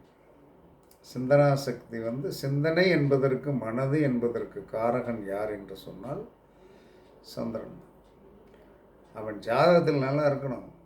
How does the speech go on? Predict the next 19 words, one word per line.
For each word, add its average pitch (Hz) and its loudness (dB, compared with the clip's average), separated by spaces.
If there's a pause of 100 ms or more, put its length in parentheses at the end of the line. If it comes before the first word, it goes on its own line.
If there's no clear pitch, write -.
(120)
இல்லைன்னா 143 2
வந்து 139 4
என்ன 135 -2
சொல்லணும், 123 -4
உங்களை 110 -6
எல்லாம் 117 -4
போட்டு 123 -4
குழப்பி 127 2
வந்து 117 -2
என்ன 110 -6
சொல்றான்னா 92 -14
வந்து 92 -12 (1200)
இன்றைய 135 4
மனோநிலையில் 147 4
வந்து 123 2
ஒரு 117 0
பெரிய, 123 0 (280)
இன்னைக்கு 98 -12
காலையில 135 2